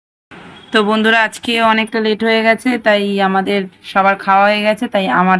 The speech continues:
থালা থেকেই তোমাদেরকে আজকের প্রসাদটা দেখিয়ে দিচ্ছি। দেখো, এটা আছে ভাত, এখানে আছে মুগ ডাল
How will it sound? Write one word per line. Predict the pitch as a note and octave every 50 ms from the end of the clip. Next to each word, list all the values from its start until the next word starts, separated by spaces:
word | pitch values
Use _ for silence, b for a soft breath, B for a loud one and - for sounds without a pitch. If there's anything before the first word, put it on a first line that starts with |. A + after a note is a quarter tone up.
| F#3
থালা | F#3 F#3 F3+ F#3 F3+ F#3
থেকেই | G#3 - C#4 C#4 C4+
তোমাদেরকে | A#3+ G#3 G3+ F#3+ F#3+ F#3 F3+ F#3 B3+ E4 E4 B B B B B B B B -
আজকের | F3+ F#3 F3+ - - B3 C4+ D#4 - _ _ _ _
প্রসাদটা | G#3+ G3+ - G#3 G3 F#3+ - - B3+ E4 F4+ - _ _ _ _ _ G#3
দেখিয়ে | G3+ F#3+ F#3+ G3 F#3 F3
দিচ্ছি। | F3 F3 - - - F3 E3+ - b b b b b b _ _
দেখো, | G#3 G3+ G3 G3 G3 - A3 G#3
এটা | G#3 G#3 G#3+ G3+ G3+
আছে | G3 - G#3+ G#3 F#3 F#3 F3
ভাত, | F3+ F#3 F#3 F#3+ G3 G3 G#3 A3+ A3 - G3+
এখানে | F#3 - G3 G3 G3 G3
আছে | F#3+ F3+ - G3+ G3+ G#3
মুগ | A3 A3+ G#3+ G3 F#3
ডাল | G3 F#3 F#3 F#3 F#3